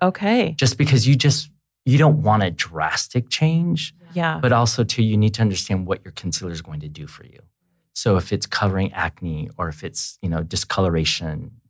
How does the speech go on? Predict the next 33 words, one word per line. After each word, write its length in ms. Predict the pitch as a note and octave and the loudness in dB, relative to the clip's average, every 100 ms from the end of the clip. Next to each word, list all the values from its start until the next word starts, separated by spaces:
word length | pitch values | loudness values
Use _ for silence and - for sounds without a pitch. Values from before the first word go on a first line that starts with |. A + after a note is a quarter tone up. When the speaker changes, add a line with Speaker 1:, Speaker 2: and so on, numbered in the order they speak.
| - | -2
Speaker 2:
dark 300 | E2+ F2 - - | 0 0 -6 -6
eyes, 640 | E2+ E2 F2 F2 F#2+ G3 | -2 -2 -2 -8 -8 -4
Speaker 1:
Mm-hmm. 220 | G3 G3 A3+ - | -4 -4 -6 -6
Speaker 2:
um, 420 | F2 E2+ D#2 E2+ - _ _ _ _ _ | -4 -2 -4 -8 -16 _ _ _ _ _
those 380 | G#2+ B2+ D3+ D3+ | 0 4 6 4
tend 260 | D3+ B2+ A2 | 4 4 4
to, 400 | - G#2 F#2 - - | 2 2 2 -2 -8
you 220 | A2 A#2+ - _ - | -2 -2 -4 _ 0
wanna 220 | F#2+ G#2+ | 2 4
use 520 | A#2+ G2 G#2 G2 - - - | 2 2 0 -2 -6 -12 -2
a, 120 | F#2+ F#2 | -2 -2
a 40 | - | -6
corrector 680 | - F2+ F2 - B2 C#3 B2 _ | -4 -2 -2 0 2 2 0 _
Speaker 1:
Yeah. 100 | - - - - _ _ | -20 -20 -20 -20 _ _
Speaker 2:
for 100 | - | 0
the 100 | G2 | 0
darkness 800 | F#2 E2 - D3+ E3+ - - G3 | 2 -2 0 0 0 -4 -12 -14
Speaker 1:
Mm-hmm. 200 | G3+ G3 F3 D#3 - _ _ - | -16 -14 -16 -16 -18 _ _ 0
Speaker 2:
rather 320 | A2 A2+ A#2 | 2 4 4
than 380 | G#2+ G#2 G2+ F#2+ | 6 6 6 4
use 300 | G2 A2 - | 4 2 2
a 60 | |
thicker 540 | - - G#2 G#2+ G2 F#2 _ _ _ | -6 -2 -2 0 0 -2 _ _ _
concealer 840 | A2+ G2 - G#2 G#2+ B2+ C#3+ D3+ D3 - _ | 2 2 0 2 4 6 6 4 2 -6 _
that's 180 | - F#2+ | -2 0
just 200 | - - | 0 0
gonna 200 | G#2+ G2 | 2 2
look 140 | F2+ | 0
heavier 400 | - - D#2 E2 | -6 -10 -8 -6
on 160 | D2+ D2+ | -8 -12
the 60 | D2+ | -14
skin. 260 | - - D2+ | -14 -14 -16
Speaker 1:
Right. 220 | - | -16